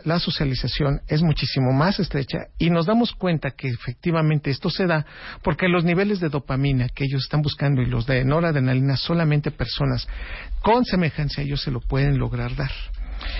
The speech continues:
Y entonces nos damos cuenta que también aparece algo. Dado estos niveles neuroquímicos que ellos tienen tan altos, la dopamina elevada, la oxitocina un poquito más disminuida, la noradrenalina elevada,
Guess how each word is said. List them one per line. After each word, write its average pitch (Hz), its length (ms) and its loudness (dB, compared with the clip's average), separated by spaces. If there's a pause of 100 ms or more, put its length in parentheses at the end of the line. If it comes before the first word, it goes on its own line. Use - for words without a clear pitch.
(380)
Y 254 160 4
entonces 247 400 2
nos 208 160 2
damos 214 280 2
cuenta 143 540 -4 (340)
que 160 120 2
también 180 400 2
aparece 160 520 0
algo. 139 280 -4
Dado 226 320 2
estos 254 280 2
niveles 180 560 0
neuroquímicos 143 800 0
que - 100 -4
ellos 143 240 0
tienen 143 240 4
tan 120 220 2
altos, 123 360 0 (840)
la 143 160 2
dopamina 143 440 2
elevada, 123 560 0
la 131 220 -2
oxitocina 135 560 0
un 151 80 2
poquito - 420 -2
más 123 320 2
disminuida, 143 720 2 (920)
la 160 220 4
noradrenalina 147 800 2
elevada, 127 600 -2